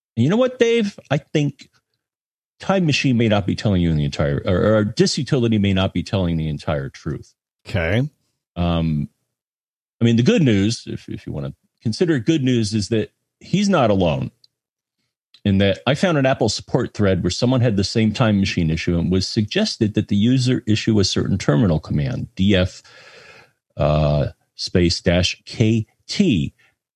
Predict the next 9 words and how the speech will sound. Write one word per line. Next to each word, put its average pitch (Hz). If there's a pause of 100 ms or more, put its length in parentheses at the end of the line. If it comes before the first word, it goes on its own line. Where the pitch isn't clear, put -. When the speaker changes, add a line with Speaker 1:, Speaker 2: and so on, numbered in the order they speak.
(440)
Speaker 1:
And 110
at 113
some 262
point 101
that 131
actually 117
did 226
show, 67 (340)
uh, 87